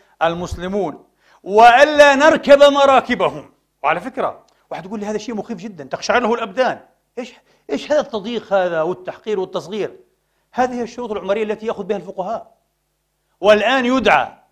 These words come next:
يخرج لك داعي من المغرب وآخر من مصر وثالث من بلاد مش عارف إيه، يدعون إلى الشروط العمرية. قال لك: "شرع الله". بدنا نفتري على شرع الله؟ بدنا نبتدع؟ شرع الله. الأئمة أخذوا بهذا،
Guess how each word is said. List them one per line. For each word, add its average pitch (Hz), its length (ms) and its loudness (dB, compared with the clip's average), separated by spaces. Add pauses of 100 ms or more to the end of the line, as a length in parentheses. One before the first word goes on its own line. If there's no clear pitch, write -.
(100)
يخرج 185 240 -2
لك 202 140 -2
داعي 190 260 0
من 175 60 -6
المغرب 208 380 -4 (260)
وآخر 202 380 2
من 175 100 -6
مصر 214 220 -2 (260)
وثالث 180 340 -2
من 196 100 -10
بلاد 190 240 -2
مش 170 100 -10
عارف 190 280 0
إيه، 247 320 -4 (200)
يدعون 185 460 0
إلى 202 160 2
الشروط 208 400 -4
العمرية. 170 560 -8
قال 160 80 -8
لك: 156 80 -12
"شرع 202 240 -8
الله". 165 560 -6 (640)
بدنا 175 240 -10
نفتري 208 280 0
على 185 160 6
شرع 196 240 0
الله؟ 247 420 0 (220)
بدنا 185 180 -6
نبتدع؟ 247 520 2 (180)
شرع 226 300 0
الله. 302 480 4 (320)
الأئمة 247 400 0
أخذوا 247 240 0
بهذا، 285 580 2